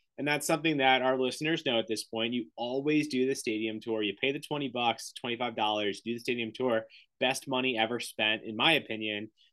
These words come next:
Really get the nooks and crannies of the stadium and get to hear all the cool stories. And the owner was like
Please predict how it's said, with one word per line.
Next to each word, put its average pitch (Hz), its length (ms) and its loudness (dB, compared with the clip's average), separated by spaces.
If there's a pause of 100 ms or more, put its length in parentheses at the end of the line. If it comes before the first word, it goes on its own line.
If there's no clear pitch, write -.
(120)
Really 143 200 4
get 123 200 0
the 123 60 -6
nooks - 300 -4
and 110 120 -8
crannies 110 600 -6 (100)
of 104 240 -8
the 104 80 -6
stadium 120 460 0
and 104 80 -10
get 104 200 -6
to 98 140 -6 (320)
hear 139 160 4
all 117 120 4
the 110 60 -2
cool 120 200 -2
stories. 120 600 0 (360)
And 127 380 0 (560)
the 127 140 0 (120)
owner 143 600 4 (500)
was 135 240 2
like 117 420 4